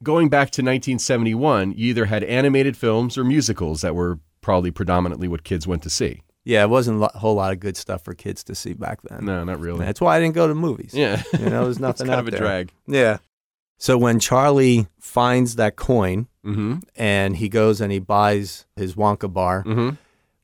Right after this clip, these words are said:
Speaker 2: when he's outside and there's that big scuttlebutt going
Speaker 1: Yeah.
Speaker 2: on at the newsstand,
Speaker 1: Right.
Speaker 2: and we find out that the fifth ticket was a fake.
Speaker 1: Right.
Speaker 2: And they make this very clear 'cause
Speaker 1: Mm-hmm.
Speaker 2: twice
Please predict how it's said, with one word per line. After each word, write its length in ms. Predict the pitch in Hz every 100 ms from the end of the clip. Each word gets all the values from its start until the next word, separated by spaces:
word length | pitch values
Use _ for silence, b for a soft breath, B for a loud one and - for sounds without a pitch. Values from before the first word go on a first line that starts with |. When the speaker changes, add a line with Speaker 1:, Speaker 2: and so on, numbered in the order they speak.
| _
Speaker 2:
when 160 | 117 120
he's 200 | 113 110 -
outside 760 | 123 127 - 123 123 143 131 120
and 200 | 107 104
there's 180 | 101 104
that 220 | 107 95 90 -
big 280 | 117 117 110 _ _ _
scuttlebutt 880 | - - - - 113 120 117 139 139
going 240 | - 127 139
Speaker 1:
Yeah. 40 | 127
Speaker 2:
on 220 | 131 139
at 180 | 117 -
the 80 | 110
newsstand, 720 | 110 123 - 143 147 160 156 -
Speaker 1:
Right. 260 | 104 95 -
Speaker 2:
and 180 | 113
we 100 | 107
find 400 | 107 117 113 113
out 320 | 113 113 131 -
that 420 | 110 101 95 92 _ _ -
the 120 | 101
fifth 600 | 92 - 226 233 - - _ -
ticket 440 | 127 120 151 -
was 200 | 107 92
a 60 | 92
fake. 520 | - 107 104 - -
Speaker 1:
Right. 300 | 104 95 87 -
Speaker 2:
And 160 | 104 104
they 80 | 110
make 260 | 135 233
this 140 | 175 110
very 280 | 139 180
clear 400 | 160 - 180 107
'cause 220 | 92 - 127
Speaker 1:
Mm-hmm. 80 |
Speaker 2:
twice 500 | 160 196 226 104 -